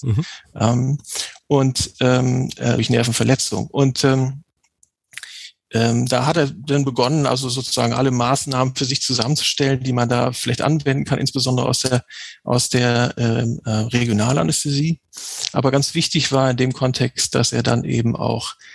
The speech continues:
Speaker 2: ganz klar, und das ist die wesentliche Leistung von, äh, Bo-, Bonica, gesagt hat, das ist was völlig anderes, ob ich von einem Akutschmerz spreche oder von einem chronischen Schmerz.
Speaker 1: Ja.
Speaker 2: Weil das ist nämlich das, was auffällig ist sozusagen in der Geschichte, wenn man zum, auf den Schmerz guckt.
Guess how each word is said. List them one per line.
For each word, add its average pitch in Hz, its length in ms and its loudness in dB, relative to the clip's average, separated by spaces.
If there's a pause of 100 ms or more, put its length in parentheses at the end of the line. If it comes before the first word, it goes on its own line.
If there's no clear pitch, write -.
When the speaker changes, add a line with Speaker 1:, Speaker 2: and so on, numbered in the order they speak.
(120)
Speaker 2:
ganz 131 320 0
klar, 151 460 2
und 135 100 0
das 131 80 0
ist 147 160 -4
die 131 160 -2
wesentliche 127 560 0
Leistung 123 540 0
von, 123 400 -2
äh, 120 160 -4
Bo-, 117 160 -6
Bonica, 135 600 0 (260)
gesagt 123 360 0
hat, - 240 -2 (300)
das 120 140 0
ist - 120 -2
was - 140 2
völlig - 480 -2
anderes, 147 400 0
ob 127 100 -4
ich 120 100 0
von 127 140 0
einem 123 120 0
Akutschmerz 151 720 0
spreche - 400 -4
oder 165 220 2
von 156 140 -4
einem 165 80 0
chronischen 185 420 -4
Schmerz. - 500 -4
Speaker 1:
Ja. 107 220 2 (220)
Speaker 2:
Weil 110 140 2 (160)
das 202 200 2
ist - 140 -4
nämlich 156 220 0
das, 170 340 0
was 143 220 0
auffällig 139 460 2
ist - 160 -2
sozusagen 127 540 0
in 135 60 2
der 123 80 4
Geschichte, 165 400 0
wenn 135 80 4
man 123 160 0
zum, - 260 -6
auf - 140 -8
den 113 100 -2
Schmerz 147 360 2
guckt. - 360 -10